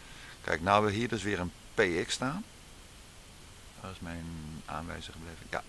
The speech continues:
hier staat weer een P X. En daar staat een P X van de resource.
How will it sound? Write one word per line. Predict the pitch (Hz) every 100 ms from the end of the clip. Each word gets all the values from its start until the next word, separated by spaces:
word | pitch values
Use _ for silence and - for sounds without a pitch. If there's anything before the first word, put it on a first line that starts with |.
| 90
hier | 95
staat | - 98
weer | 87
een | 80 - 76 -
P |
X. | - - - - - - - - - - -
En | -
daar | 82 85
staat | 90
een | 85
P | - 82 -
X |
van | - -
de |
resource. | 80 80 58 50 -